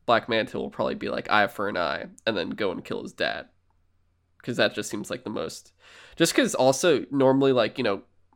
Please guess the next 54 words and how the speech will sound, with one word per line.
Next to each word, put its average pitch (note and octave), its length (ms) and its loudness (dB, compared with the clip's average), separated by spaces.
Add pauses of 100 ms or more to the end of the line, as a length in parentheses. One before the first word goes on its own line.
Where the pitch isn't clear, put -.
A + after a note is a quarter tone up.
(140)
at B2+ 100 2
least D3 180 0
in - 20 -6
the B2 80 0
comics, A#2+ 360 2
like, A2+ 100 -4
his A2 140 -6
father A#2 280 4
already G2+ 180 -2
died F#2+ 400 0
before - 360 -8
this, - 200 -12
so F2 380 -4 (540)
it's A2+ 200 -4
surprising A2+ 580 0
that G#2+ 120 -4
he G2+ 80 -6
is A2 320 -4
still, G#2+ 340 -2
it's, - 280 -4
like, G2 240 0
not A3 180 8
surprising, A3 400 -2
I G3+ 60 0
guess, G3 180 -2
that G#3 80 -8
he's G3+ 120 -6
still G3 140 0
alive, F#3 200 2
but - 80 -8
it's - 100 -12
just, B2+ 180 -8
like, G#2+ 380 0 (560)
you D#3+ 100 2
know, A#2+ 160 8
good C3 220 2
things C3 240 4
like A#2 160 0
this A2 140 -4
can't - 260 -2
last. - 640 -4 (640)
Like, G#2 320 -2
this, A#2 260 -4
you C3+ 260 0
know, G#2+ 380 2
reunited B2 500 2
love A2 380 2
and A2 80 -6
everything G#2+ 300 -6
else, G2+ 200 -2
so - 120 -4
I'm G#2 100 -6
just, - 200 -8
like, G#2 240 -2